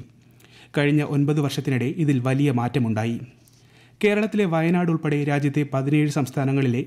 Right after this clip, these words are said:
ഇരുന്നൂറ്റി എഴുപത്തിയെട്ട് ജില്ലകളിലാണ് ദൗത്യം നടപ്പാക്കുന്നത്. ആരോഗ്യ പരിരക്ഷയ്ക്കായുള്ള കേന്ദ്ര സർക്കാർ പദ്ധതിയായ ആയുഷ്മാൻ ഭാരതിന്റെ പ്രയോജനം അൻപത് കോടിയിലധികം ജനങ്ങൾക്ക് ലഭിച്ചെന്നും പ്രധാനമന്ത്രി ചൂണ്ടിക്കാട്ടി.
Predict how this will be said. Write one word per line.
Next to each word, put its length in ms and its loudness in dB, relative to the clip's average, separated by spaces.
ഇരുന്നൂറ്റി 360 4
എഴുപത്തിയെട്ട് 540 0
ജില്ലകളിലാണ് 720 2
ദൗത്യം 460 -2
നടപ്പാക്കുന്നത്. 720 -2
ആരോഗ്യ 380 2
പരിരക്ഷയ്ക്കായുള്ള 1040 -2
കേന്ദ്ര 220 0
സർക്കാർ 360 -2
പദ്ധതിയായ 540 0
ആയുഷ്മാൻ 460 4
ഭാരതിന്റെ 380 0
പ്രയോജനം 560 0
അൻപത് 340 2
കോടിയിലധികം 600 0
ജനങ്ങൾക്ക് 420 0
ലഭിച്ചെന്നും 560 0
പ്രധാനമന്ത്രി 500 -4
ചൂണ്ടിക്കാട്ടി. 520 -4